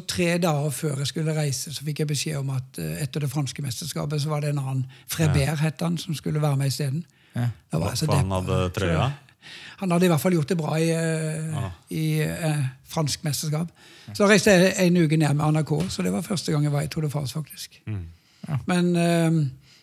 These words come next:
Speaker 1: han Jean-François Bernard var jo en veldig god temporytter.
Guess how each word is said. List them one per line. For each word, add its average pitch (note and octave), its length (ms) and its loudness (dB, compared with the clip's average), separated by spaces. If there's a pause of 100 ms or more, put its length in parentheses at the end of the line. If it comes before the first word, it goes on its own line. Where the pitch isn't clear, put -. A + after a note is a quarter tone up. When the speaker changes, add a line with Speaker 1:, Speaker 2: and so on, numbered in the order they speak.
(240)
Speaker 1:
han F3 260 0
Jean-François E3 580 0
Bernard E3 380 0
var E3 140 2
jo E3 100 0
en E3+ 320 -2 (320)
veldig F3 280 2
god C3 200 0
temporytter. D3+ 580 0